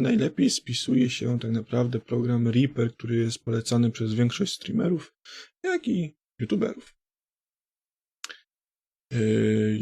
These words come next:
jak widzicie u mnie już na monitorze jest on odpalony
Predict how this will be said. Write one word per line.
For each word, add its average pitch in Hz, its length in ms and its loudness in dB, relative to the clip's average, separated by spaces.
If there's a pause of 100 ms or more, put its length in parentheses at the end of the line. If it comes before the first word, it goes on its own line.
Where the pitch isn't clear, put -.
jak 233 220 -4
widzicie 180 400 0
u 160 120 0
mnie 165 160 2
już 139 160 0
na 135 100 0
monitorze 131 760 0 (260)
jest 120 440 0
on 214 140 2 (100)
odpalony 139 840 0